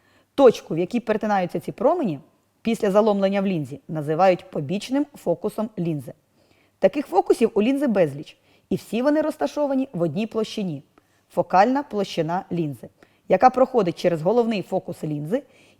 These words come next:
і перпендикулярна до її головної оптичної осі. Фізичні величини, що характеризують лінзу. Їх всього декілька. Перше — це фокусна відстань лінзи.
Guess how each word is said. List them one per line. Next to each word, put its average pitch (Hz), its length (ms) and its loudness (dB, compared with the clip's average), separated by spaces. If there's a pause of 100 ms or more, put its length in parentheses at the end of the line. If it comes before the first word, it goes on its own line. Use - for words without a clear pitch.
і 254 160 4
перпендикулярна 202 1040 2 (100)
до 175 140 0
її 170 320 -2
головної 165 680 -2 (100)
оптичної 196 720 -8 (180)
осі. 175 320 -8 (220)
Фізичні 320 420 2
величини, 233 580 2 (160)
що - 260 2
характеризують 226 800 0
лінзу. 165 380 -2 (220)
Їх 254 320 4
всього 220 280 2
декілька. 196 460 -2 (560)
Перше — - 380 4
це - 140 -6
фокусна 311 500 2
відстань 233 340 0
лінзи. 165 400 -2